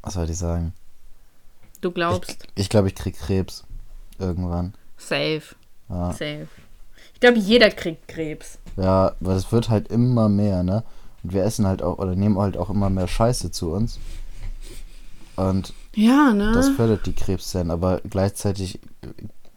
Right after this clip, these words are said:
Speaker 1: ist die Medizin ja mal fortschrittlicher, von daher ist alles gut.
Speaker 2: Ja, ja, ich hab da auch mal so einen Bericht drüber gesehen, aber es ist mir grad zu kompliziert, das alles aufzuschlüsseln. Aber irgendwie hatte ich mal früher, ähm, auch so den Traum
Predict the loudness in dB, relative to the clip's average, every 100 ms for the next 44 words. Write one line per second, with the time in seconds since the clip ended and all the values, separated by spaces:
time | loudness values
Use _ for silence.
0 | -18 -14 -8 -4 0 2 0 -2 0 2
1 | 2 0 0 -2 -4 -8 -4 -2 -2 -2
2 | 0 0 0 -2 -4 -6 -12 -12 -14 -16
3 | -20 -20 -20 -18 -14 -12 -10 -8 2 6
4 | 6 2 -4 -2 0 0 0 0 2 2
5 | 2 0 0 0 0 0 0 -2 -2 -2
6 | -4 -4 -4 -4 -4 -10 -12 -6 0 2
7 | 2 2 2 2 0 0 -2 -2 -2 -2
8 | -2 -4 -8 -8 0 6 6 8 6 6
9 | 6 4 6 4 2 0 4 6 6 6
10 | 2 -2 -14 -16 -18 -16 -6 -2 -2 -2
11 | -2 -2 2 2 2 -2 -2 2 2 2
12 | 2 2 0